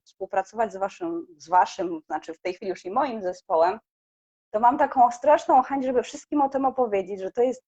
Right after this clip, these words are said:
po pierwsze niesamowite produkty, które naprawdę z każdym kolejnym zachwycają mnie tak samo albo jeszcze bardziej, a oprócz tego właśnie ta możliwość, którą daje, to, że możemy tutaj zbudować sobie drugą nogę finansową, a czasami niektórzy już mają tą nogę tak potężną, że rezygnują z pozostałych nóg,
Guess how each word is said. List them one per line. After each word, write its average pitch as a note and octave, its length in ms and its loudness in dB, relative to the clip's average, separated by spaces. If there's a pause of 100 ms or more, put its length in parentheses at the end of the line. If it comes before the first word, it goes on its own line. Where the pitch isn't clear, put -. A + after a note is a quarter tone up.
(260)
po A3 100 -4
pierwsze D#4+ 340 -2
niesamowite A3 640 -2
produkty, F#3 480 -2
które A3 240 -2
naprawdę A3 680 2
z - 100 -20
każdym A#3 680 -2 (200)
kolejnym A3 540 2
zachwycają G#3+ 680 0
mnie G3 420 -2 (240)
tak G3+ 180 0
samo A3 340 2
albo G3+ 200 6
jeszcze G#3 280 0
bardziej, F#3 540 -2 (320)
a G#3 120 6
oprócz C4+ 280 -4
tego C4 220 0
właśnie B3+ 320 -2
ta C#4 120 -6
możliwość, C#4+ 560 -2
którą F#3+ 340 -4
daje, E3 300 0
to, A3 220 0
że A#3 260 4 (360)
możemy A#3 380 0
tutaj A#3 260 -4
zbudować A3 460 0
sobie A3+ 200 -2
drugą A3 340 -2
nogę F#3+ 260 0
finansową, E3+ 720 0
a - 100 0
czasami G3+ 400 -4
niektórzy G3 380 -6
już G3 140 -4
mają F#3 220 2
tą F#3+ 160 0
nogę G3 240 0
tak G3 240 -2
potężną, G3+ 580 -2
że G3 120 4
rezygnują F#3+ 480 2
z F#3 60 -16
pozostałych G3 680 2
nóg, F#3+ 380 0